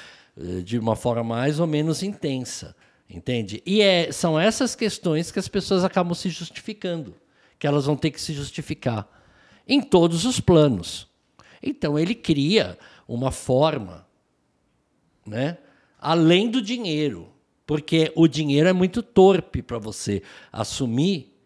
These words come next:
que é apenas pro dinheiro. Então, você vai criar um mecanismo de compensação. Mas, a priori, parece ter sido pelo dinheiro. Por quê?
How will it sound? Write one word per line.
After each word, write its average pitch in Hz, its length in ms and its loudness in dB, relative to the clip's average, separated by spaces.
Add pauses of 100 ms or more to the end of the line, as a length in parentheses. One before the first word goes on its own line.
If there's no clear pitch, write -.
(280)
que - 140 0
é 135 40 4
apenas 131 580 2
pro 120 180 0
dinheiro. 101 460 -6
Então, 104 200 -10
você - 220 -8
vai 156 160 -4
criar 135 680 -2
um 151 140 -6
mecanismo 143 880 -4
de - 100 -12
compensação. 143 840 -4 (300)
Mas, 277 300 2
a 294 80 4
priori, 180 640 4
parece 151 500 -2
ter 180 120 0
sido 165 260 -4
pelo 175 200 -4
dinheiro. 147 480 -4
Por 175 220 -4
quê? 135 320 0